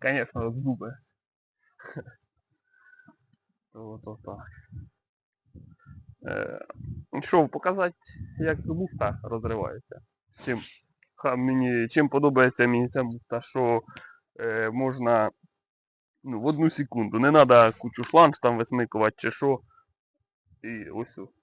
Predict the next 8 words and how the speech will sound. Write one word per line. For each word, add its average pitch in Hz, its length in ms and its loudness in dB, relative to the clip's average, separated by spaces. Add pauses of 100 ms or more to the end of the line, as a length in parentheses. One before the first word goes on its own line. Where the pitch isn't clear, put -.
Підійшов, 156 560 0
кнопочку 143 500 2
нажав, 143 500 8 (540)
клац, 127 280 4 (280)
откинув, 135 560 4 (760)
хлоп. 135 260 10 (1400)
І 131 80 8
все. 107 300 4